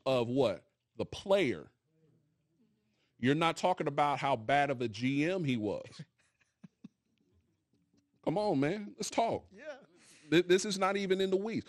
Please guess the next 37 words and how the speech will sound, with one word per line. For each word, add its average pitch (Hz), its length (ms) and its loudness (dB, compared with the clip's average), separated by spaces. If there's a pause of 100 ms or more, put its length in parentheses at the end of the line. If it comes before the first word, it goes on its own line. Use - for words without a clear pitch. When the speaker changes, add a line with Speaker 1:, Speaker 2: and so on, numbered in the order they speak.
Speaker 2:
Yep. 170 140 -18 (180)
Speaker 1:
You 165 180 2
see 208 260 0
that 220 180 4
image, 175 340 -2
you 175 100 -8
can't, - 220 -8
you 151 120 0
don't 175 200 2
talk 190 220 0
about 165 260 0
how 143 140 2
bad 127 240 2
of 104 100 -4
a 95 60 -4
G 101 320 -2
M 180 180 2
he 180 140 0
was 190 520 2 (380)
in 175 120 2
the 190 80 2
league, 196 520 0 (160)
how 90 80 -4
bad 101 200 -2
an 92 100 -6
executive 185 560 4
he 190 100 -2
was 185 340 2
in 190 60 -2
the 190 80 -2
league. 190 460 0 (240)
No, 156 360 0 (220)
you 147 120 -8
talk 214 320 2
about 147 400 4 (200)
him 151 220 2
winning 139 380 2